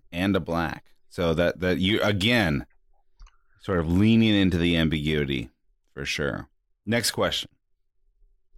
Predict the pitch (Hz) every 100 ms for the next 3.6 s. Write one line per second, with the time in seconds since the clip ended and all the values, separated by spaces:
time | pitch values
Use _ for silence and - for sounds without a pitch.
0 | - 85 98 120 - 131 113 76 - 50
1 | - - _ _ _ _ _ _ _ -
2 | 123 113 120 127 98 98 98 113 131 -
3 | 76 69 50 - -